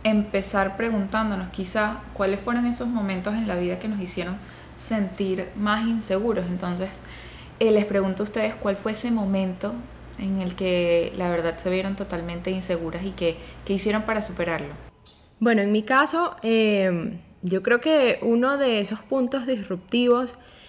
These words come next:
Speaker 2: en los que seguramente sentí muchísima inseguridad fue cuando, mm,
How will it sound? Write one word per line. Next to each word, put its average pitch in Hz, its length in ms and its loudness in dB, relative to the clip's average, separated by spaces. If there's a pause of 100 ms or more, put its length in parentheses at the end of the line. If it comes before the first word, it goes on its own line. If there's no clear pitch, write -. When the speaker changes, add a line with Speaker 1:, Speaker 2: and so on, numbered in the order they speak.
(120)
Speaker 2:
en 220 180 2
los 196 160 2
que 202 180 -2
seguramente 240 1000 2
sentí 196 600 -2
muchísima 233 520 0
inseguridad 208 640 0 (540)
fue 214 400 4
cuando, 208 1160 6 (200)
mm, 196 920 4